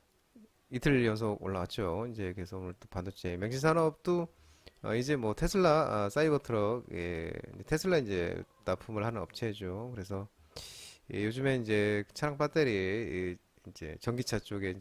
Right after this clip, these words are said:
차량 경량화, 배터리 무게를 최대한 줄이기 위해서 차량 경량화를 시키는데, 예, 핫스탬핑 이,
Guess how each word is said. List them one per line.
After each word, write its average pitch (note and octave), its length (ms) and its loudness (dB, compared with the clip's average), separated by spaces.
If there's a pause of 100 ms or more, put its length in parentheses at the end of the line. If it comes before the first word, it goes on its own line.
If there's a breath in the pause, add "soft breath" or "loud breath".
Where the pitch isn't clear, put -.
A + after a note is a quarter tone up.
차량 D#3+ 260 0
경량화, G#2+ 480 -2
배터리 C#3+ 300 0
무게를 G#2+ 280 -2
최대한 A2 400 -2
줄이기 C3 280 -6
위해서 F#2 240 -6
차량 C#3 260 -2
경량화를 G#2 420 -4
시키는데, F#2 800 -8 (640 soft breath)
예, F2 160 -4
핫스탬핑 D#3+ 1040 -2
이, G#2 160 0